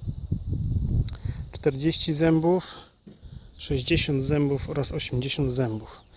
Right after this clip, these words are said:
Dlaczego? Na wie-, na wielu filmach, e, że tak powiem, e, autorzy pokazują, że ta piła tnie bardzo czysto, nawet na dwudziestu czterech zębach.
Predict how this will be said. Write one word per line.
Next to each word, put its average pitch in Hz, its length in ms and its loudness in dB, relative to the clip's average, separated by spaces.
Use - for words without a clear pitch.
Dlaczego? 139 480 -2
Na 185 240 0
wie-, 175 180 0
na 185 320 0
wielu 180 240 6
filmach, 175 500 2
e, 156 340 4
że - 80 -8
tak 147 120 -4
powiem, 147 540 0
e, 139 380 -6
autorzy 147 360 -2
pokazują, 147 760 2
że 139 680 0
ta 139 420 0
piła 147 320 2
tnie 147 480 0
bardzo 147 340 0
czysto, - 340 0
nawet 147 280 2
na 151 80 0
dwudziestu 143 320 -6
czterech 143 320 -2
zębach. 147 460 4